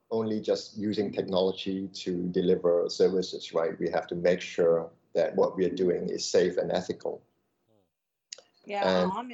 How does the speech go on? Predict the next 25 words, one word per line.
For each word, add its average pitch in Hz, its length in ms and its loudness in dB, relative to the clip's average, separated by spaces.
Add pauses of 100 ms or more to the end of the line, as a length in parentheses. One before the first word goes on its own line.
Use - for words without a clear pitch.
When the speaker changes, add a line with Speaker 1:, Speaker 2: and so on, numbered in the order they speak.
Speaker 2:
I'm 214 120 -12
impressed 220 460 -12
with 175 100 -16
the 175 60 -12
natural 170 500 -10
language 202 480 -6
processing. 175 520 -6
I 170 40 -8
mean, 175 120 -8
it - 160 -10
takes, 190 400 -6
um, 165 340 0 (240)
<laughs> - 240 -20
can 196 140 -2
take 208 320 2
years 214 320 0
to 208 100 -4
learn 175 240 2
a 165 60 -6
language, 170 520 0
and 165 120 -8
the 160 120 -10
fact 190 280 2
that 185 180 -2
this 175 260 -10